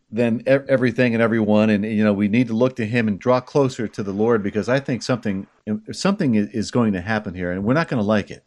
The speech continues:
And Lindsey Graham, I think I mentioned, I began to mention a few minutes ago, Lindsey Graham, senator from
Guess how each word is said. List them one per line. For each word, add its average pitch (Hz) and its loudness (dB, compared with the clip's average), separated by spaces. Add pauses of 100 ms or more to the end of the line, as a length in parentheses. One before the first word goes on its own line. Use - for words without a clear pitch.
(800)
And 120 0
Lindsey 160 0
Graham, 127 2
I 107 0
think 127 -4
I 113 2
mentioned, 117 0
I 98 0
began 113 0
to 113 0
mention 95 -2
a 90 -8
few 113 -4
minutes 110 -2
ago, 92 -2
Lindsey 117 0
Graham, 107 0 (220)
senator 113 0
from 101 -4